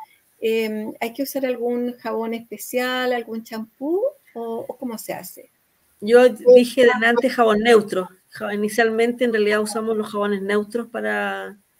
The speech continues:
Speaker 2: para lavar a los bebés, que son jabones de vaseli-, en general son de vaselina, eh, de glicerina. Eh. Hay, hay algunos jabones especiales para bebés, pero a las mamás les recomendamos un jabón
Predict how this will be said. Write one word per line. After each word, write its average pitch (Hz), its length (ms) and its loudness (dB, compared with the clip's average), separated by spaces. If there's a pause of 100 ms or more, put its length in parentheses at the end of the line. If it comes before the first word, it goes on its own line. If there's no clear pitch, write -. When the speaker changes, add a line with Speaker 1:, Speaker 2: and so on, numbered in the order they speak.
(520)
Speaker 2:
para 202 220 -2
lavar 190 420 0
a 202 80 -2
los 196 160 -6
bebés, 208 460 0
que 214 120 -8
son 214 220 -2
jabones 214 320 -2
de 214 80 -2
vaseli-, 214 460 -6 (100)
en 202 320 -12
general 214 300 -2
son 240 160 -6
de 220 80 -2
vaselina, 202 640 -4 (760)
eh, 175 480 0 (380)
de 175 340 0
glicerina. 208 1120 0
Eh. 180 260 -12 (520)
Hay, 233 240 2
hay 277 180 6
algunos 240 320 4
jabones 220 340 2
especiales 202 460 -6
para 196 220 -2
bebés, 185 340 0 (560)
pero 180 520 -8
a 160 180 -10
las 185 140 -10
mamás 190 420 -6
les 202 260 -8
recomendamos 196 680 -8 (800)
un 202 120 -12
jabón 190 440 -4